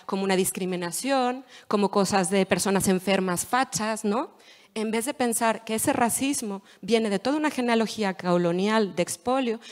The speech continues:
que se actualiza a día de hoy a la hora de racializar los trabajos, los sistemas de explotación, los cuerpos que son todo el rato puestos a trabajar en el marco de una ley de extranjería y de otras formas también de jerarquización racial. Y lo voy a dejar aquí porque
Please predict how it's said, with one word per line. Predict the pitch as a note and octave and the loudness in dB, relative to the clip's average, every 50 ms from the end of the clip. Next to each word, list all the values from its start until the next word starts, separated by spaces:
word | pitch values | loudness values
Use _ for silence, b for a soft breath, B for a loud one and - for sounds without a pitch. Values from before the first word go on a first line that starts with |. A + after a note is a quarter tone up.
| B B | B B
que | - G3 | -2 -2
se | - G3 | 0 0
actualiza | F#3 - - F#3+ F#3+ G#3+ A#3+ B3 - B3 | -4 -2 -2 -2 0 0 -2 -4 -4 -4
a | A#3+ | -2
día | A3 A3+ G#3+ G#3 | -2 0 0 0
de | G3+ G3 F#3+ | 0 0 0
hoy | G3 G#3 A#3+ - - | 0 -2 -2 -4 -6
a | - F#3+ | -6 -6
la | F#3 F3+ F3+ | -4 -4 -2
hora | F#3 F#3+ F#3 E3+ E3 - B B B B | -2 -2 -2 -4 -4 -8 B B B B
de | B F3 G3 F#3 F3 - | B -6 -4 -4 -4 -6
racializar | - F3 E3+ - F#3+ F#3 F3+ - - C4 | -8 -10 -10 -8 -6 -6 -4 -2 -2 -2
los | C4+ D4 C#4+ - | 0 -2 -2 -4
trabajos, | - B3 A3+ G#3 G#3 G3+ G3 - - G3 | -2 -2 0 0 0 0 -2 -4 -6 -8
los | F#3+ F#3 E3 | -6 -4 -4
sistemas | - F3+ - - A#3+ C4 C4+ B3 | -4 -6 -4 -4 -2 -2 -2 -2
de | B3+ | -4
explotación, | B3 - - B3 A3 - G#3 G3 - - G#3+ A3 A3+ - B B B B B | -6 -8 -6 -8 -6 -6 -8 -8 -8 -6 -6 -6 -8 -10 B B B B B
los | G3 F#3+ F#3 F#3 - | 4 4 4 4 2
cuerpos | - - A#3+ B3 B3+ B3+ B3 - G#3+ G3+ F#3+ - | 0 2 2 4 2 2 0 -4 -6 -6 -6 -6
que | - F3+ | -8 -8
son | - G3 F#3+ F#3+ | -6 -6 -6 -4
todo | - G#3 G3+ | -4 -2 -2
el | G3+ | -2
rato | G3 G#3 G#3 G3+ - G#3 F#3 | -2 -2 -4 -4 -6 -8 -8
puestos | - G#3 G#3 - B3 A3+ A#3+ | -6 -6 -6 -6 -8 -10 -10
a | A3+ | -6
trabajar | - A#3 A3+ A3 G#3 - A3+ A3+ A3+ | -4 -2 -2 -2 -2 -2 -2 -2 -2
en | A3 G#3 | 0 0
el | G3 F#3 | 0 2
marco | G3 G#3 G#3+ G#3+ G#3+ - F#3+ | 2 2 2 0 0 -4 -6
de | F3+ | -4
una | F3+ F3+ F3+ | -4 -4 -2
ley | F#3 G3+ A3 | -2 -2 -2
de | A3+ | -2
extranjería | A3+ A3 - - A3+ A3 G#3+ - A3 G#3+ A3+ A#3 A#3 | -2 -6 -6 -6 -6 -6 -6 -6 -6 -6 -6 -6 -4
y | A#3 G#3+ | -4 -4
de | G#3 | -6
otras | G3+ - G#3+ G3+ - | -6 -6 -8 -12 -10
formas | - G#3+ G#3+ G#3+ A3 - | -8 -6 -6 -6 -8 -10
también | - G3+ G3 G3+ A3 A3+ B B B B B B B | -8 -6 -4 -4 -4 -6 B B B B B B B
de | F#3+ | -18
jerarquización | - - F3+ F3+ F3 - F3+ - - F3 - - F3+ F3+ | -16 -14 -12 -14 -12 -12 -12 -10 -10 -10 -8 -8 -8 -8
racial. | F3+ F#3 F3 - F3+ E3+ E3+ - | -8 -8 -8 -8 -8 -8 -8 -8
Y | F#3+ | -8
lo | F#3 F3+ F3 | -4 -4 -4
voy | F#3+ G#3 | -2 -4
a | A3 | -6
dejar | G#3+ G3+ - G#3 F#3+ | -8 -10 -12 -14 -14
aquí | F#3+ - - G#3+ G#3+ | -14 -14 -16 -20 -20
porque | _ - F3+ E3+ _ - | _ -20 -20 -20 _ -20